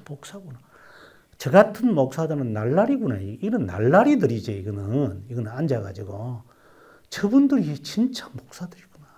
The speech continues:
예. 옥고 치는 사람들은 달라요, 여러분. 예.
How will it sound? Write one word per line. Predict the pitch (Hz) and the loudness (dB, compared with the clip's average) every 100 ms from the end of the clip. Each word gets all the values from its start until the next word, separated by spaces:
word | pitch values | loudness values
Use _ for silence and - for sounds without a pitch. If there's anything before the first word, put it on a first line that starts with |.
| _ _ _ _ _ _ _ _ - | _ _ _ _ _ _ _ _ -16
예. | 104 98 _ _ - - | -14 -14 _ _ 0 6
옥고 | 254 254 285 | 6 6 2
치는 | 269 160 180 | 2 -2 0
사람들은 | 180 170 156 127 - | 0 -2 -2 -8 -6
달라요, | 196 240 202 113 98 | -2 0 2 0 -2
여러분. | 95 95 95 98 _ _ _ _ _ | -6 -12 -16 -20 _ _ _ _ _
예. | - | -20